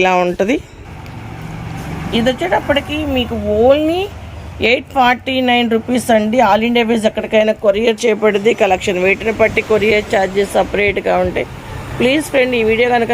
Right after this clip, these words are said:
మీకు నచ్చినట్టయితే లైక్ చేయండి, షేర్ చేయండి, సబ్స్క్రైబ్ చేయండి. Thank you for watching.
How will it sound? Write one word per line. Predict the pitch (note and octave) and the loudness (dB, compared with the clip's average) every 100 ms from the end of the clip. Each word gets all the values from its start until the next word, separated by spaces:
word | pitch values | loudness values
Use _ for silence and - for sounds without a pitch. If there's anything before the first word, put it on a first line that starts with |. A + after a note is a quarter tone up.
| A3+ | 2
మీకు | G#3 G3 | 2 2
నచ్చినట్టయితే | G3 G#3+ A3+ G#3 G#3 A3 G#3 | 0 0 -2 0 0 2 2
లైక్ | G3 G#3 | 2 0
చేయండి, | - G3+ G3 G#3 | -2 0 0 -2
షేర్ | A3 F3+ F3 | 0 -2 0
చేయండి, | G3+ F#3+ G3+ C#4+ - - - - | 0 0 -2 -6 -12 -20 -12 0
సబ్స్క్రైబ్ | A#3 G#3 - A#3 A3 - | 2 2 0 2 2 -2
చేయండి. | D#3+ D#3+ D#3+ D#3+ | -2 -2 -2 -2
Thank | G3+ F#3+ F#3 | 0 0 -2
you | G3 | -2
for | G#3 F#3 | -2 0
watching. | D#3 - - | 0 -2 -6